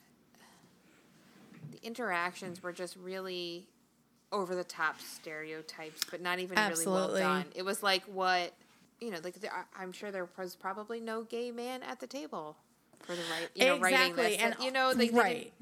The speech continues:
Speaker 2: And it's pretty
Speaker 1: it's what,
Speaker 2: clear.
Speaker 1: like, a straight dude would think would happen.
Speaker 2: Yes. It's what a straight dude would think would happen. It's also, before they even get there, they have perceptions of what a gay club is going to be like that only straight guys without gay friends would have. Like,
Speaker 1: Yeah.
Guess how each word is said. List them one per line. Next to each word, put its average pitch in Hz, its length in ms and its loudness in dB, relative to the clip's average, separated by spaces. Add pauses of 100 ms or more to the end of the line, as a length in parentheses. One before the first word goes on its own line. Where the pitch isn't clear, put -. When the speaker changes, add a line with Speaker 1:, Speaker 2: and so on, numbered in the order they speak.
Speaker 2:
And 220 120 6
it's - 160 2
pretty 277 240 4
Speaker 1:
it's 240 60 4
what, 269 140 10
Speaker 2:
clear. 247 140 10
Speaker 1:
like, 196 80 8
a 175 140 4
straight 226 260 4
dude 214 220 0
would 196 140 -4
think 185 420 -6 (440)
would 175 160 -2
happen. 160 240 4
Speaker 2:
Yes. 165 400 4 (240)
It's 185 140 6
what 214 100 6
a - 40 4
straight 233 340 2
dude 262 180 4
would 233 140 2
think 202 160 4
would 185 100 4
happen. 160 320 4
It's 160 160 4
also, 185 680 4 (400)
before 285 260 8
they 277 100 2
even 202 280 2
get 214 220 4
there, 185 160 4
they 180 100 4
have 180 180 2
perceptions 185 640 4
of 208 80 2
what 214 100 6
a 214 40 4
gay 208 180 4
club 202 240 2
is 190 80 2
going 190 260 4
to 185 60 2
be 190 160 4
like 190 320 2 (320)
that 185 240 8
only 202 420 4 (580)
straight 190 320 6
guys 190 220 4
without 175 300 4
gay 170 160 4
friends 175 460 2
would 214 120 6
have. 196 540 4 (300)
Like, 220 160 10
Speaker 1:
Yeah. 165 100 -2